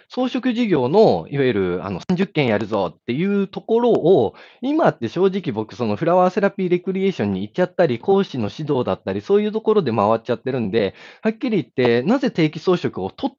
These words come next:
ているかって言いますと、あのー、その時間に行けますよって言って、たとえなんかそこにフラワーセラピーが入っちゃったとしても、定期装飾一週間に一回とかだったら、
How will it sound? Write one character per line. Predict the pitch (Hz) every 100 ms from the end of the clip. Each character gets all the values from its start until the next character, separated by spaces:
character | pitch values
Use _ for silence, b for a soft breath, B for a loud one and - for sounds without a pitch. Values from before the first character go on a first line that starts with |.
| _
て | 104
い | 95 120
る | 156
か | - -
っ | - _
て | 90
言 | 107 131
い |
ま | 135 135
す | -
と、 | 120 123 92 76 b b b b
あ | 120
の | 107 104 101 101
ー、 |
そ | 123 233
の | 254
時 | 220 226
間 | 247 240 233
に | 247 196 b -
行 | 135
け | 202
ま | 214
す | 220
よ | 135 135
っ |
て | -
言 | 107
っ |
て、 | 120
た | 175
と | - 285
え | 285 277
な | 180
ん | 170
か |
そ | 131 143
こ |
に | 180 170
フ | 170
ラ | 170
ワ |
ー | 185
セ | 226
ラ |
ピ | 139 104
ー |
が | 107
入 | 165
っ |
ち | -
ゃ |
っ | 143
た | -
と | -
し | -
て | 123
も、 |
定 | 117 214 214
期 | -
装 | 226
飾 | 220 143 113
一 |
週 | 110 220
間 | 190 110
に |
一 | 95
回 | 170 160
と | 135
か |
だ | 101
っ | 90
た | -
ら、 | 160 156